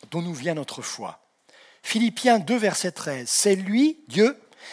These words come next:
qui opère en nous le vouloir et le faire selon notre bon, selon, pardon,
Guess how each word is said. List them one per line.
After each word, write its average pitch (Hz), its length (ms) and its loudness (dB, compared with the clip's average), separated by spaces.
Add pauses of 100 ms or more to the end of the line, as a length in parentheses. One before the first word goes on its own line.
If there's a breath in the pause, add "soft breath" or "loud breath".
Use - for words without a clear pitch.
(140 loud breath)
qui 214 240 2
opère 294 400 6
en 220 100 2
nous 185 320 -4 (680 loud breath)
le 175 240 0
vouloir 233 840 2
et 202 80 0
le 208 140 -4
faire 196 500 -4 (260 loud breath)
selon 240 380 0
notre 220 480 -2
bon, 214 300 -4
selon, 247 320 0
pardon, 202 440 -2